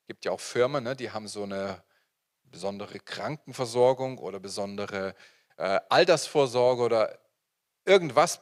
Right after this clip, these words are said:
Tolles, wo dann vielleicht Leute auch denken, oh ja, da, also wenn du da arbeitest, dann bist du gut ausgestattet.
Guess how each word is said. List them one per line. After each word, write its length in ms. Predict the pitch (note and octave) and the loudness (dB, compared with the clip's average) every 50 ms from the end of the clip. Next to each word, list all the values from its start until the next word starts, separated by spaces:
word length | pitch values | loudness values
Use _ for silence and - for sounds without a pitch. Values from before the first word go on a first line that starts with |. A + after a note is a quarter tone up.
| _ | _
Tolles, 600 | - - C#3+ D#3 F3 G3+ G#3 G3 - - - C3 | 2 6 8 8 8 6 2 0 -4 -6 -8 -6
wo 140 | A#2+ B2 C3 | -4 -4 -2
dann 220 | - C3+ B2 B2 B2 | -2 -2 -4 -4 -6
vielleicht 380 | - - - B2 A#2 - - | -10 -4 -2 0 0 0 2
Leute 240 | A#2+ A2+ A#2 B2 A2+ | 4 4 4 4 2
auch 120 | G2+ G#2+ | 0 0
denken, 340 | - - A#2 A#2 A#2 - G#2 | -2 -4 -6 -6 -6 -8 -6
oh 220 | - A2+ B2 A2+ G#2+ | -2 0 0 0 -2
ja, 120 | F#2+ E2+ | -4 -4
da, 240 | - G2+ G#2 A2+ A#2+ | -4 -2 -2 -2 -2
also 280 | A#2+ G#2+ G#2 G2 - G2 | -4 -8 -8 -10 -10 -10
wenn 100 | G#2+ A#2 | -8 -8
du 80 | A#2 | -8
da 280 | G#2+ - - A2 C#3 D3+ | -6 -6 -4 -2 -2 -4
arbeitest, 600 | - - B2+ C3+ C#3 C#3 B2+ B2 B2 A#2+ A#2 - | -4 -4 -2 0 2 4 2 2 2 -2 -6 -6
dann 220 | - A#2 A2+ A#2 A2+ | -6 -6 -6 -6 -8
bist 220 | - B2 - - | -10 -12 -10 -12
du 60 | B2 | -14
gut 320 | A2 - D3 F3+ G#3 - - | -14 -12 -12 -10 -10 -4 0
ausgestattet. 680 | A2+ C3 D3 D3 - A2+ - - - F#2 G#2 B2 C#3 | 0 0 0 0 -4 -10 -10 -6 -4 -4 -4 -4 -6